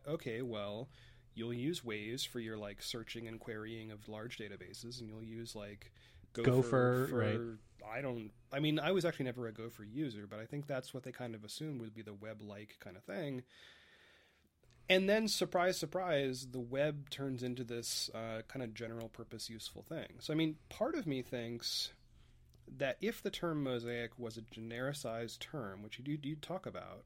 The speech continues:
Speaker 1: um,
Speaker 2: Yeah, right. B-, b-, in the same way that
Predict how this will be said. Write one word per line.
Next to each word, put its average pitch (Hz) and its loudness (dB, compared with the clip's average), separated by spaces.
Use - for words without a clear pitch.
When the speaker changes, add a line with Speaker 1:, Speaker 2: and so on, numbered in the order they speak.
Speaker 1:
um, 123 0
Speaker 2:
Yeah, 135 6
right. 131 4
B-, 131 2
b-, 127 -2
in 131 4
the 131 4
same 147 6
way 127 6
that 117 2